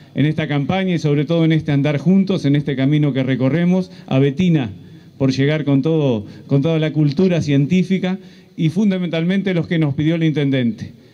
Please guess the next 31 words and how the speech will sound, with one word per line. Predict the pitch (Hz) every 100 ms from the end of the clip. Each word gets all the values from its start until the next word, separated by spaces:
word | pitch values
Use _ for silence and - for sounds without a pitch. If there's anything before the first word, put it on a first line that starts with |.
| - _
a | - 127
las | 156 196 202 - -
y | 139
los | 151 180 180 - - - - - _
niños, | 147 165 143 110 92 - - - _ _
a | 127
las | 143 170 165
y | 143
los | 160
maestros, | 160 151 147 117 107 104
a | 160
las | 156 165
y | 147
los | 151 156
profesores | 147 127 131 160 170 165 - -
por | 135
el | 147 147
trabajo | 147 160 151 135
que | 139
hacen. | 131 123 107 - - - - -
Tenemos | - 151 190 180
que |
hacer | 165 185 180
una | 170 156
expo, | 185 185 165
me | 151
dijo, | 170 175 156
para | 147
valorizar | 139 135 139 135 160 175 190
y | 190 156
reconocer | 151 214 214 202 165 - 165 123